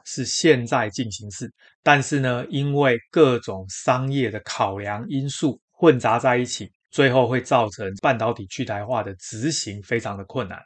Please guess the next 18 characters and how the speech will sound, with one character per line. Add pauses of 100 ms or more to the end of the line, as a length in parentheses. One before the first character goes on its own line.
(140)
不
过，
不
管
怎
么
说， (180)
半
导
体
的
先
进
制
程 (200)
目
前
是